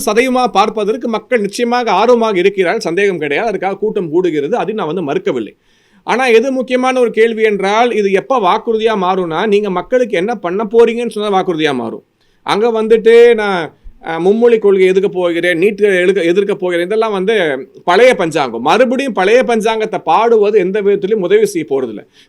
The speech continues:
திமுக எழுதி கொடுக்கக்கூடிய அதே ஸ்கிரிப்டை வாசிச்ச மாதிரி இருக்குது பார்க்கும் பொழுது. So, நீங்க மக்களுக்காக என்ன செய்ய போகிறீர்கள் என்பதை மக்கள் பார்க்க போகிறார்கள். இல்லைன்னா வருவாங்க, பார்ப்பாங்க, கை காட்டுவாங்க, போயிடுவாங்க. இன்னைக்கு வந்து,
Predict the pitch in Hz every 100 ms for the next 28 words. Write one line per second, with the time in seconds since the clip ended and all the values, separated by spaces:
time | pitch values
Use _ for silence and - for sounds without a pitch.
0 | _ 170 226 247 247 226 214 220 208 220
1 | 220 208 208 226 196 180 233 226 214 -
2 | 208 156 240 - 226 214 226 208 170 160
3 | 117 143 160 131 120 104 - _ _ _
4 | - 254 208 269 269 233 214 247 233 247
5 | 226 214 208 202 214 208 202 190 196 202
6 | 180 175 208 175 165 214 165 160 165 139
7 | 127 123 117 98 131 196 285 240 233 240
8 | 233 208 214 208 208 190 214 196 196 185
9 | 175 185 160 127 107 151 160 165 190 220
10 | 175